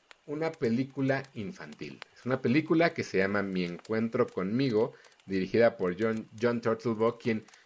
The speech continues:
quien años después, además, John Turtelbaum se, se terminó haciendo esta como serie o saga de El Tesoro Perdido con Nicolas Cage, pero bueno, también es, es, es del mismo director. Y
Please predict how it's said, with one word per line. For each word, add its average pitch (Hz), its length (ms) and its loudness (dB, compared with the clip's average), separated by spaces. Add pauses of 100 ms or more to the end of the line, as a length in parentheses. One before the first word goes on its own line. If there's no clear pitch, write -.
(140)
quien 160 340 0
años 240 380 2
después, 127 480 2
además, 110 400 2
John 107 160 -2
Turtelbaum 107 420 -2
se, 92 220 -4
se - 120 -6
terminó 104 520 -2
haciendo 123 640 2 (440)
esta 131 840 2 (300)
como 95 600 0
serie 135 760 4
o 101 100 2
saga 123 440 4
de 92 400 2
El 90 120 -2
Tesoro 120 420 2
Perdido 95 440 2
con 82 100 -6
Nicolas 92 320 -4
Cage, 90 240 -6
pero 90 140 -2
bueno, 92 180 0 (360)
también 95 320 0
es, 98 140 -4
es, 98 260 -6
es 101 200 2
del 104 160 2
mismo 107 220 0
director. 180 460 2 (400)
Y 208 280 0